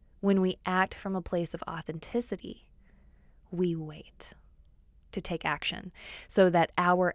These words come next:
actions can construct in our mind and in the material world what we really want. So Chitra, again, it's all about that construction. It's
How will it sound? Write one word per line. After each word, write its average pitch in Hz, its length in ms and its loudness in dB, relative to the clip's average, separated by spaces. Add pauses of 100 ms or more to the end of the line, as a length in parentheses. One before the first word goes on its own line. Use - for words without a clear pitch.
actions 202 580 -2
can 165 280 -6
construct - 880 -4 (300)
in 180 120 -2
our 160 160 0
mind 208 540 -2
and 190 160 -2
in 208 80 -4
the 208 80 -4
material 185 540 -4
world 170 320 -8 (340)
what 175 300 0
we 170 240 -4
really 156 600 -8 (140)
want. - 480 -14 (2500)
So 208 240 4
Chitra, 226 560 0
again, 202 340 0
it's - 220 -4
all 190 260 0
about 175 360 -2
that 165 180 -4
construction. - 760 -8 (560)
It's 202 180 2